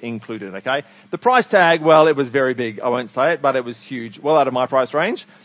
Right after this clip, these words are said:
but I'll forward you the email if you request, and you can see if it's in your <laughs> price range.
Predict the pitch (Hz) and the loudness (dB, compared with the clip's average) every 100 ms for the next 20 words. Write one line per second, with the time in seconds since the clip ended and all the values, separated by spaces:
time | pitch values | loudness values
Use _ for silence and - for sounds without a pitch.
0 | _ - 147 147 - - 131 156 151 135 | _ 0 2 2 -2 -2 0 0 -2 -4
1 | 143 135 139 147 139 135 135 135 220 - | -4 -2 0 0 -2 -6 -4 0 -2 -2
2 | 113 139 139 135 131 147 135 135 120 160 | -8 -6 -6 -8 -8 -6 -6 -6 -2 -2
3 | 151 127 - 117 117 | -2 -4 -2 -6 -6